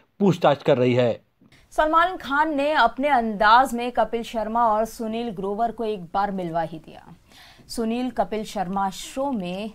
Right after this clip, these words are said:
Speaker 2: सलमान खान की फिल्म भारत का प्रमोशन करने आएंगे। कपिल शर्मा के शो में सुनील ग्रोवर के साथ सलमान और कटरीना कैफ भी नजर आएंगे।
Speaker 1: सुनील ग्रोवर और कपिल शर्मा को एक साथ एक मंच पर देखने की इच्छा रखने वाले फैंस के लिए खुशखबरी है।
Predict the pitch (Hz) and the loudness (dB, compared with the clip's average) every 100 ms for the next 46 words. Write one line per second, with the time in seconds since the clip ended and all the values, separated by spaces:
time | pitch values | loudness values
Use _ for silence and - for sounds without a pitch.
0 | - - 202 185 196 233 226 - 202 233 | -16 -10 -8 -4 -4 -6 -8 -10 -8 -8
1 | 196 151 208 208 165 170 190 214 - 170 | -10 -12 -10 -10 -8 -6 -4 -4 -2 -4
2 | - 190 170 175 233 214 160 151 - - | -4 -8 -8 -8 -8 -8 -8 -10 -16 -18
3 | 165 180 180 185 180 170 170 170 170 - | -12 -10 -8 -10 -10 -10 -10 -10 -14 -12
4 | 208 190 175 180 180 170 170 190 202 208 | -10 -10 -10 -12 -10 -10 -8 -8 -8 -10
5 | 165 - 196 147 151 180 - - - 247 | -14 -6 -4 -4 -6 -16 -20 -18 0 0
6 | 226 226 247 233 208 208 190 214 208 196 | 2 0 0 0 -4 -4 -6 -6 -6 -6
7 | 214 180 180 220 208 175 165 - - - | -6 -8 -8 -6 -6 -6 -6 -8 -20 -20
8 | - _ _ _ _ - 196 220 226 190 | -20 _ _ _ _ 0 6 8 8 10
9 | 202 220 214 196 208 175 190 185 190 202 | 10 10 8 6 4 6 6 6 6 8
10 | 170 180 180 185 185 - 175 156 175 196 | 8 6 6 4 4 2 2 4 2 4
11 | 175 139 175 180 180 160 156 - 165 156 | 4 6 6 6 4 2 2 4 2 2
12 | 160 156 160 156 175 175 160 165 196 - | 4 4 4 2 0 2 2 4 4 2
13 | 175 - 156 147 143 120 | -2 2 4 6 6 4